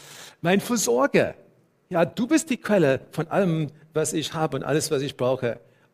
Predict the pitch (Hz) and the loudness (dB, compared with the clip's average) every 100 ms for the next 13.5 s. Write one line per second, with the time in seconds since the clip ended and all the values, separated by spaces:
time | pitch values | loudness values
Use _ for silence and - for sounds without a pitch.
0 | - 139 131 135 117 - _ - 180 254 | -10 -4 -2 -2 -4 -10 _ -6 0 0
1 | - 226 233 226 202 220 190 185 214 - | 2 2 2 2 -2 -2 -2 -2 -2 -2
2 | - - _ _ _ _ _ _ _ _ | -6 -10 _ _ _ _ _ _ _ _
3 | _ _ _ - 190 196 208 240 233 220 | _ _ _ -4 0 0 0 2 4 4
4 | 240 185 117 - _ _ _ - 190 226 | 4 4 0 -4 _ _ _ -2 2 2
5 | - 202 196 170 165 160 143 185 233 - | 2 0 0 -2 -2 -4 0 2 2 0
6 | - 226 285 - - 143 110 85 _ _ | -2 -2 0 -4 -2 -2 -2 -8 _ _
7 | _ _ _ _ _ _ _ _ _ _ | _ _ _ _ _ _ _ _ _ _
8 | _ - 165 170 - 143 113 208 220 139 | _ -2 2 2 0 -6 -2 2 2 2
9 | - - - _ _ _ _ 233 165 165 | 0 -2 -4 _ _ _ _ -4 2 4
10 | - - _ _ _ 139 131 151 202 240 | 2 0 _ _ _ -4 -2 2 2 4
11 | 214 170 165 165 170 151 135 131 - 165 | 2 0 0 0 0 0 0 -2 -4 -2
12 | 165 - - 240 254 156 117 147 143 135 | 0 -2 -4 -2 2 2 2 -4 -6 -6
13 | 143 135 147 139 123 | -2 -2 -2 -2 -4